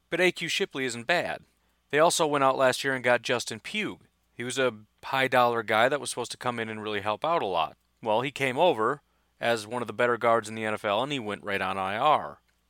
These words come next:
Played about a half a year. He didn't play all that well, but neither did Rosen, and neither did their stud running back, uh, David Johnson, who graded out as the fifty-first best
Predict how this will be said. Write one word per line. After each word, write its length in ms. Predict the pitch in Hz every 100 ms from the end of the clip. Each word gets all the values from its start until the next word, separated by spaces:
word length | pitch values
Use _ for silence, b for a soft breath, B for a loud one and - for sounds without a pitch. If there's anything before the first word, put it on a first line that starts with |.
| _ _
Played 180 | 127 120
about 200 | 117 113
a 60 |
half 260 | 110 120 -
a 60 | 117
year. 280 | 113 117 95
He 120 | 151
didn't 140 | 185
play 180 | - 165
all 160 | 139 123
that 180 | 113
well, 420 | 151 208 123 120 - _ _ _ _
but 300 | 143 135 -
neither 400 | 139 143 143 143
did 160 | 131 120
Rosen, 640 | 135 135 127 131 123 123
and 300 | - 120 117
neither 280 | 123 127 123
did 280 | 120 120 110
their 160 | 117
stud 340 | - - 120 110
running 320 | 117 117 113
back, 500 | 110 110 107 - -
uh, 280 | - 110 104 101
David 340 | 113 107 104
Johnson, 600 | 117 117 117 - 104 104
who 180 | 104 113
graded 320 | 113 113 110
out 160 | 110 107
as 80 |
the 140 | 101 104
fifty-first 840 | - 135 - 113 - 123 110 110
best 380 | 104 113 -